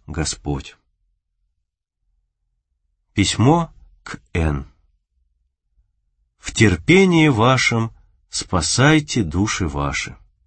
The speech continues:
А тебе бы все готовое да хорошее,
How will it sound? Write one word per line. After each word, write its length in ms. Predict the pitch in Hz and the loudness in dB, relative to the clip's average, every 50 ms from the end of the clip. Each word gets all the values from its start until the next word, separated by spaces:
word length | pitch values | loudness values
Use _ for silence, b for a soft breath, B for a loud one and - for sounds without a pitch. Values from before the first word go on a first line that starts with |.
| _ _ _ _ _ _ _ _ _ _ _ _ _ _ _ _ _ _ _ - | _ _ _ _ _ _ _ _ _ _ _ _ _ _ _ _ _ _ _ -6
А 100 | - 92 | -6 -4
тебе 380 | 95 107 113 107 143 196 208 190 | 0 0 2 4 4 4 4 4
бы 300 | 175 180 175 170 160 147 | 4 4 4 4 2 2
все 360 | - - - - 185 196 175 | 0 -2 0 2 2 2 2
готовое 720 | 131 117 110 98 - - - 156 180 190 175 160 151 135 | 2 2 2 0 0 -2 0 2 2 2 4 2 2 2
да 100 | 107 104 | 0 -2
хорошее, 800 | 98 - - 92 82 78 82 90 92 90 - - 76 71 69 - | -4 -2 -2 -2 0 0 0 0 0 -2 -2 -4 -4 -6 -6 -8